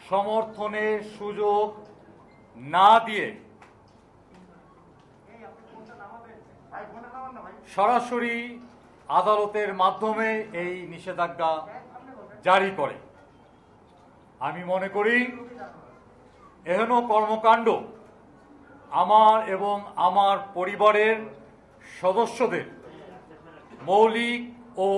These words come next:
সাংবিধানিক অধিকার ক্ষুণ্ণ হয়েছে। প্রিয় সাংবাদিক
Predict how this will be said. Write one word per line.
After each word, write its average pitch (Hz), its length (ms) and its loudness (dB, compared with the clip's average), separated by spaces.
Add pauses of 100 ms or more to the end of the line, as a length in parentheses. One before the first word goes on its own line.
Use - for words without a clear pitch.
(340)
সাংবিধানিক 202 840 0 (1080)
অধিকার 180 500 0 (840)
ক্ষুণ্ণ 151 300 -12 (140)
হয়েছে। 135 320 -12 (1700)
প্রিয় 190 200 -4 (100)
সাংবাদিক 196 420 -4